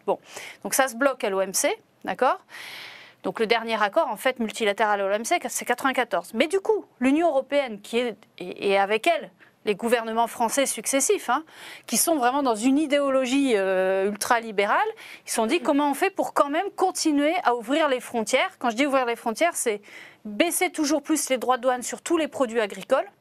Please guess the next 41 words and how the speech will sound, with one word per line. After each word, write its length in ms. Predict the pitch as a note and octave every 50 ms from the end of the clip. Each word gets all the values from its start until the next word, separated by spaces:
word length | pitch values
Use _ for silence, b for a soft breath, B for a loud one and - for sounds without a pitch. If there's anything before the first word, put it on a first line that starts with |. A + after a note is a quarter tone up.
| _ _ _ b b b b b b b b b b
parce 140 | b - -
que, 180 | - C4+ A#3+ A3+
en 80 | - G#3
fait, 180 | G3 C#4+ C#4+
ça 140 | - - -
a 40 | G#3+
déjà 200 | F#3+ G#3 G#3 G#3+
été 160 | G#3 - A#3+
fait 100 | - A#3+
sur 160 | G#3 - -
l'industrie, 460 | G3+ G3 G3 G3 G3+ - - - C4 A#3
les 80 | A#3
services, 420 | G#3 - B3 A#3 A#3 A#3+ - - - - - -
il 120 | - A3 G#3
reste 260 | G#3 A3 - - A3
guère 240 | F#3+ A#3 B3 - -
que 80 | -
l'agriculture 640 | G#3+ F#3+ F#3+ F#3 G3 G3 - A3+ A#3 G3+ - B3+ A#3
qui 140 | - - A3
reste 200 | G3+ G3+ - -
un 120 | A#3 G#3+
peu 100 | G3+ A#3+
protégée. 480 | A3+ - - G#3 G#3 A3 A3 A#3 D#4+ F4+ B B B B B B B B B B B _ _ _ _ _ - - - -
Donc 280 | A#3+ B3+ D4 C#4+ - D4
ouvrir 320 | - C#4+ B3+ C4+ D#4 E4 D4
au 80 | C4
maximum 520 | B3 C#4 D4+ D4 - - D4+ D4 C#4+ C4+ A#3+
les 100 | A3+ A3+
droits 160 | A3 A3 A3+
de 60 | G#3
douane 180 | A3+ A3 G#3+ G#3+
agricoles, 400 | G3+ G3 G3 G3+ G#3 - F4+ F#4
mais 140 | D#4+ C#4 C#4
aussi 340 | D4 B3+ - - - D#4+ D4+
ce 80 | -
que, 300 | - - G3+ A3 G#3+ -
ce 60 | -
qu'on 180 | - - A3+ G#3+
appelle 240 | G#3+ G#3+ - B3+ A#3
les 80 | G#3+
barrières 400 | G3+ G#3+ G3+ G3+ G#3 G#3+ G#3+ G#3